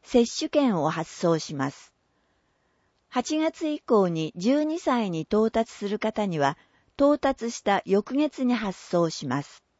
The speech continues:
最新の情報はウェブサイトでご確認いただけます。新型コロナワクチン接種情報サイト。裏表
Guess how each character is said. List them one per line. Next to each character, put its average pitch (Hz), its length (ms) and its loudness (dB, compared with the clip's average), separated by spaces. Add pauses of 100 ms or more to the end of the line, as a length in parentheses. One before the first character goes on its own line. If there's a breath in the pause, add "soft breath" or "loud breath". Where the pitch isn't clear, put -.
(1600)
最 294 280 0
新 302 300 -4
の 294 120 0
情 254 300 2
報 240 280 0
は 202 300 0
ウ 196 80 0
ェ 233 80 4
ブ 277 100 -4
サ 320 220 0
イ 302 80 -4
ト 196 140 -2
で 165 100 2
ご 165 160 2
確 202 280 -6
認 180 280 -2
い 165 80 -6
た 165 140 -4
だ 156 120 -6
け 147 140 -4
ま 135 160 -2
す。 - 220 -18 (1400)
新 320 340 0
型 311 300 0
コ 285 100 2
ロ 294 160 4
ナ 285 140 2
ワ 277 160 2
ク 269 120 -6
チ 269 220 -2
ン 262 100 2
接 240 240 0
種 - 380 -6
情 247 300 6
報 247 260 2
サ 233 220 -2
イ 165 100 -4
ト。 - 340 0 (1400)
裏 269 220 4
表 311 340 2